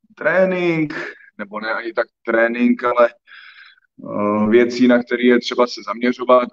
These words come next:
ať už jste pokročilí, nebo začátečníci. Začnu u tohohle. M M A jako takovej, nebo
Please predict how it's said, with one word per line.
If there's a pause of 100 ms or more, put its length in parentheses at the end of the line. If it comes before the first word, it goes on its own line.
ať
už
jste
pokročilí,
nebo
začátečníci. (2250)
Začnu
u
tohohle. (640)
M
M
A (840)
jako
takovej,
nebo